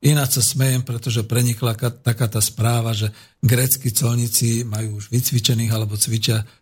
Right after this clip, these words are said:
psov, ktorí vyňuchajú akúkoľvek hotovosť, čiže tam sa tiež obávali toho, že zrejme <clears throat> dojde k úniku kapitálu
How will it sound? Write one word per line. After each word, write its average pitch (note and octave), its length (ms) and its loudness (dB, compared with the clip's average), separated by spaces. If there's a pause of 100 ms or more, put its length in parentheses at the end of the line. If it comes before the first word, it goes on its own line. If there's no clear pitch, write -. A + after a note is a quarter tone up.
psov, B2 400 4 (360)
ktorí A2 160 2
vyňuchajú A#2 640 -2
akúkoľvek A#2 640 -2
hotovosť, B2 720 0 (400)
čiže A2+ 240 2
tam A2+ 160 0
sa G#2+ 160 0
tiež G#2+ 240 2
obávali G#2+ 480 -2
toho, G#2+ 240 0
že G#2 240 0
zrejme G#2 400 0 (320)
<clears throat> D#3+ 240 4
dojde A#2 320 -4
k - 80 -14
úniku C3+ 400 0
kapitálu A#2 720 -2